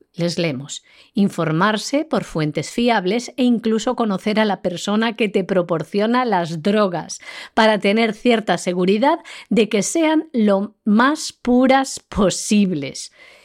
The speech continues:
Y recomiendan también establecer límites antes de consumir, como también establecer una palabra de seguridad para que la práctica sea segura. Increíble.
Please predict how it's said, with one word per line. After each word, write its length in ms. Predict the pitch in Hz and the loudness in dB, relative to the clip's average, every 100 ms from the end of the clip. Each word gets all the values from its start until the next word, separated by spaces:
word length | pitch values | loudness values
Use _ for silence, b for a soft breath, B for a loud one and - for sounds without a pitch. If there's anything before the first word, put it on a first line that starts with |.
| B | B
Y 160 | - 226 | 2 4
recomiendan 720 | 226 214 220 233 262 233 202 | 4 2 2 4 4 2 2
también 440 | 214 208 190 175 - | 0 2 2 0 -2
establecer 720 | 226 - 214 208 208 220 214 | -2 0 0 0 0 -2 -2
límites 680 | 240 240 302 339 349 349 - - | 0 4 4 2 0 -2 -2 -2
antes 280 | 254 254 | 0 0
de 120 | - 214 | -2 -2
consumir, 580 | 196 185 208 262 349 - _ _ | -2 -2 0 0 -2 -12 _ _
como 500 | - 311 339 381 - _ _ _ _ - | 4 6 6 2 -6 _ _ _ _ -4
también 580 | 202 196 220 269 330 - _ | 0 2 2 2 0 -4 _
establecer 540 | - 196 202 196 196 262 | -4 0 0 0 0 2
una 260 | 254 240 | 2 0
palabra 600 | 233 208 202 233 226 190 170 | 2 2 4 2 2 0 0
de 100 | 202 | -2
seguridad 600 | - 180 170 170 226 277 - | -2 -2 0 2 0 -2 -2
para 180 | 240 | -2
que 100 | 214 | 0
la 140 | 185 175 | -2 -2
práctica 560 | 214 214 262 247 262 - | -4 -4 -6 -4 -6 -6
sea 420 | - - 214 - _ | -8 -2 -2 -4 _
segura. 580 | - - 175 180 170 - | -10 -4 0 0 -2 -4
Increíble. 960 | 277 240 233 226 226 247 262 196 170 - | 0 2 4 2 2 2 0 0 -4 -8